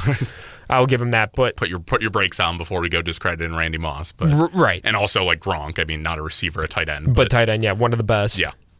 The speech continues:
Speaker 1: So, yeah, I mean, that's, that's the top ten,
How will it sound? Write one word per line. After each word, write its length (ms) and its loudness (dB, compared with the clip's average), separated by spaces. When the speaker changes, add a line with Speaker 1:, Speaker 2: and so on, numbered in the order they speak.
Speaker 1:
So, 580 4
yeah, 180 6
I 40 6
mean, 180 0
that's, 340 0
that's 300 -2
the 100 -6
top 480 0
ten, 500 2